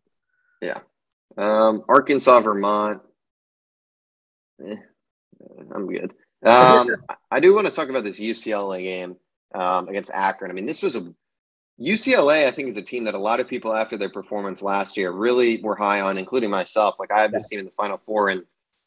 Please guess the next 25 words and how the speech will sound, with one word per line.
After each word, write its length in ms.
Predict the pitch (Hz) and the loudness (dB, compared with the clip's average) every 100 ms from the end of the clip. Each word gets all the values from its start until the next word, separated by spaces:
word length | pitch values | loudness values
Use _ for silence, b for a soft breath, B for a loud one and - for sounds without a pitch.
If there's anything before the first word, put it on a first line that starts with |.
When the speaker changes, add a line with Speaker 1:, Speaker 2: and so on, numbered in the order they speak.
| _ _ _ _ | _ _ _ _
Speaker 1:
man, 180 | - 143 | 4 6
the 60 | 131 | 6
Akron 360 | 135 143 147 | 4 2 0
Zips, 300 | 120 147 123 | 0 2 2
where 300 | 123 117 113 - | 0 -2 -2 -6
it's 160 | 113 | -2
actually 280 | 139 139 131 | -2 0 -2
where 100 | 113 | -2
my 140 | 113 | -2
dad 300 | 104 120 120 | -2 0 0
went 160 | 113 107 | -2 -10
to 40 | - | -8
college, 460 | 120 120 113 98 | -2 0 0 -4
um, 520 | - 104 101 98 98 98 | -6 -4 -4 -4 -8 -8
you 100 | 107 | -6
know, 60 | |
really 360 | 92 101 185 226 | -4 2 4 4
strong 300 | - 180 170 | 2 2 4
performance 500 | - - 127 135 107 | 0 -2 0 0 -2
defensively. 540 | - - 120 113 98 | -6 -2 -2 -2 -6
I 60 | 87 | -6
mean, 100 | 95 | -4
this 160 | 120 - | -6 -8
was 100 | 104 | -10
just 240 | 107 - | -10 -12